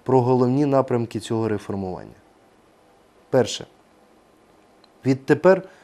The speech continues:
кожен власник квартири буде мати договір на обслуговування з одним з п'яти новостворених комунальних жеків. На них покладається відповідальність за якість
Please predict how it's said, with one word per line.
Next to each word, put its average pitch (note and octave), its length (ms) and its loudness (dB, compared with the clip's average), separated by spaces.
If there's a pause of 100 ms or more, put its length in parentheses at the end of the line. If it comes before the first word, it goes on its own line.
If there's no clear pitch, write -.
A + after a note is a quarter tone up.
(500)
кожен C#3+ 440 4
власник C3 520 0
квартири B2+ 560 0
буде B2 320 -2
мати C3 320 0
договір C3+ 460 0
на A#2+ 160 -2
обслуговування B2+ 840 -2
з G#2 100 -6
одним B2 320 -2
з C3 60 -12
п'яти B2+ 460 -4 (240)
новостворених A#2+ 840 -2
комунальних A2 560 -6
жеків. F#2+ 360 -14 (1120)
На B2+ 160 4
них E3 280 2
покладається B2 720 0 (680)
відповідальність C#3+ 1000 2
за A#2+ 160 0
якість C3+ 760 2